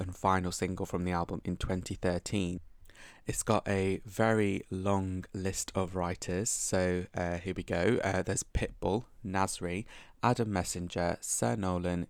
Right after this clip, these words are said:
D J Buddha, Christina, Pal Wakata, Morten Harket, and Magne Furuholmen. Um, not sure if I said them all right. Apologies if I haven't. Um, and the song itself was produced by Adam Messenger, Nasri Atway,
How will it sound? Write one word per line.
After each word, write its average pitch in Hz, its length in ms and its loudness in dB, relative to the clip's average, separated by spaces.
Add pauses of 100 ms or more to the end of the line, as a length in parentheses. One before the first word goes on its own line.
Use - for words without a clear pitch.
(120)
D 117 180 2
J 98 180 2
Buddha, 95 480 0 (160)
Christina, 87 540 -4 (720)
Pal 127 440 6
Wakata, 98 800 2 (140)
Morten 95 420 0
Harket, 90 640 0
and 95 280 0 (120)
Magne 98 540 0
Furuholmen. 95 1000 0 (560)
Um, 90 460 0 (160)
not - 160 -6
sure 98 120 -4
if 90 60 -8
I 92 40 -8
said 95 220 0
them 98 200 -2
all 92 200 2
right. 98 300 2
Apologies 95 640 -4
if - 160 -10
I 87 100 -2
haven't. 92 520 -6 (440)
Um, 98 420 8
and 95 320 4
the 98 80 0
song 101 440 0
itself 98 420 0
was 95 120 -2
produced - 360 -6
by 92 160 0
Adam 98 260 -2
Messenger, 90 580 -2
Nasri 92 480 0
Atway, 90 560 -2